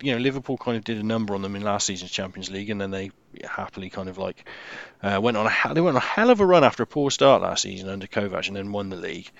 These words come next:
And now, you know, a performance like that last night, if, however it, it transpired, you know, against the expected numbers, uh, does really kind of, like, raise the eyebrow and make you think, like, okay,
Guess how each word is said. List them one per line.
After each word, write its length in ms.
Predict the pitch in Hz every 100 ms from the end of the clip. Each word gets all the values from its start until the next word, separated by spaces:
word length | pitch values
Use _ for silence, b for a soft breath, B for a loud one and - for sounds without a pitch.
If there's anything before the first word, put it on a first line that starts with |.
| b b
And 160 | - 120
now, 540 | 131 131 131 131 131 -
you 100 | 143
know, 140 | 127 123
a 60 |
performance 360 | - 175 165 139
like 120 | 131
that 260 | 127 - - _ - -
last 380 | 127 120 113 123
night, 540 | 113 110 - - - -
if, 240 | 76 -
however 460 | - 117 120 113 104
it, 100 | - _ -
it 260 | 104 -
transpired, 720 | - 104 95 - 101 101 98 104
you 180 | 107
know, 200 | 98 92 - -
against 500 | 101 - 98 92 95
the 160 | 95
expected 540 | 90 - 107 107 - 98
numbers, 400 | 98 104 113 - B B B -
uh, 180 | 110 110
does 300 | - 147 123
really 280 | 135 127 113
kind 220 | 110 110
of, 80 | 107
like, 160 | 104 95
raise 300 | 107 101 98
the 80 | 98
eyebrow 320 | 95 92 90
and 80 | 92
make 140 | 95
you 60 | 90
think, 200 | 101 95
like, 160 | 95
okay, 580 | 110 110 - 92 87 85